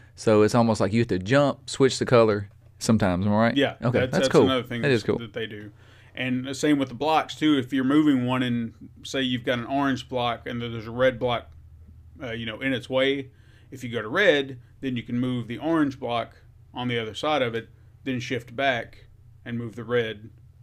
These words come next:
Speaker 2: into the, into the way. So if, if you're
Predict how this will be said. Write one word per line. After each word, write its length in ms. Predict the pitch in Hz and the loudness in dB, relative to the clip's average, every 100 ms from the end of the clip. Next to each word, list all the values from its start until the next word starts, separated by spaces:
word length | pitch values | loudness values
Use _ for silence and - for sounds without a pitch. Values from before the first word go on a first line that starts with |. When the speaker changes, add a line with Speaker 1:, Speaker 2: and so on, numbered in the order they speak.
| - - - - - - | -20 -20 -20 -20 -18 -10
Speaker 2:
into 220 | 123 113 | -6 -6
the, 320 | 104 101 107 | -8 -12 -12
into 200 | 139 120 | -10 -8
the 100 | 117 | -8
way. 220 | 107 101 85 | -10 -12 -8
So 240 | 135 123 | -4 -2
if, 200 | 131 127 | -4 -6
if 300 | 160 123 - | -8 -8 -8
you're 400 | 139 139 135 | -2 0 2